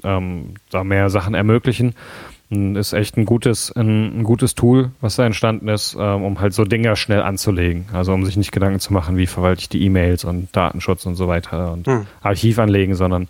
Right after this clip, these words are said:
Speaker 1: ich melde mich an, irgendwie gibt, kann Leuten den Link geben und dann können sie sich anmelden und dann geht's los.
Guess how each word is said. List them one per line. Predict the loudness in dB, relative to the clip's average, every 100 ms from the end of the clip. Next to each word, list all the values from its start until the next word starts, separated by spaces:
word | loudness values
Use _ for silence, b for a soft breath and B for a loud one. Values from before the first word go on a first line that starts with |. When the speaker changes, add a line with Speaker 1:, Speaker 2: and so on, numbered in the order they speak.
| B B B B
Speaker 1:
ich | -4
melde | 0 2
mich | 2 2
an, | 2 2 2 0 -2
irgendwie | 0 2 2 2 0 -2
gibt, | -4 -4 -12
kann | -2 2
Leuten | 2 2
den | 2 2
Link | 0
geben | 2 2 2
und |
dann | 0 0
können | 0
sie | 0
sich | 0
anmelden | 0 0 0 -2
und | -6
dann | -8 -12 _ B B B B B -2
geht's | -2 0
los. | 0 2 0 -6